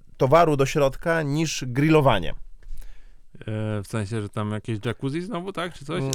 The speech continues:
Speaker 1: jacuzzi
Speaker 2: <laughs>
Speaker 1: albo na przykład, e, rozwiązania barbecue.
Speaker 2: Kurde, y, znaczy, wiesz co, mm, ja chyba
Speaker 1: Czy pulled pork to jest dla ciebie burger?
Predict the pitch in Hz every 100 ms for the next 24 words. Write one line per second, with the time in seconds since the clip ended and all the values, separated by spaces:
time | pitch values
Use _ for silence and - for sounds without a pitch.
0 | 151 151 131 214 233 208 165 147 139 123
1 | 117 - 123 - 131 120 113 113 - -
2 | - - - - 110 104 117 117 127 147
3 | 165 123 156 139 107 104 - 123 131 127
4 | 127 127 127 123 - 127 139 156 160 139
5 | 175 147 139 127 123 127 127 123 104 123
6 | 131 135 120 123 117 117 120 117 226 269
7 | - 247 - 175 156 160 139 113 92 87